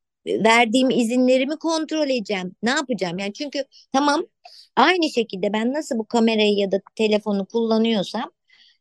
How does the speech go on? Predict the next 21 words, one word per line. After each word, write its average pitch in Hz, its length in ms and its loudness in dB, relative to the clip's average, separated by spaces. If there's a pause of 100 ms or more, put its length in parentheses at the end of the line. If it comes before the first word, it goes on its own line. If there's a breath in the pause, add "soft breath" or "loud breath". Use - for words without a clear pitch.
(160)
e, 190 220 0 (380)
aynı 311 320 2
şekilde 240 420 -2
bir 302 60 2
şeylere 254 480 0
bilmeden 240 560 -2
de 262 40 0
izin 247 500 -4 (160)
veriyor 262 440 0
olabilirim. 240 720 -4
Onun 330 160 -6
için 226 240 -14
telefondan 277 720 -4
takip 277 380 -2
edilmemem 247 500 0
için 302 280 -10
ne 294 60 0
yapmam 180 420 -2
gerekiyor? 156 560 2
Yu, 302 260 2 (800)
sormak 220 360 0